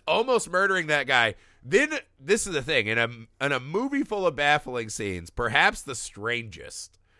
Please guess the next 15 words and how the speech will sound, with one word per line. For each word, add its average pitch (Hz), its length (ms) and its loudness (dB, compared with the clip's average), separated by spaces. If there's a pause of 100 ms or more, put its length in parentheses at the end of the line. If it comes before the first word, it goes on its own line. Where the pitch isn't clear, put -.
(520)
is 160 140 -2
when 175 200 -4
Kyle 220 300 6
MacLachlan 170 760 4 (140)
un-, 208 380 2 (540)
fucking 180 480 0
loads 143 520 2
on 143 200 2
her 131 240 2
with 120 160 0
her 127 160 0
backstory. 95 880 0 (1500)
That 151 280 2
her 160 240 0
dad 175 560 4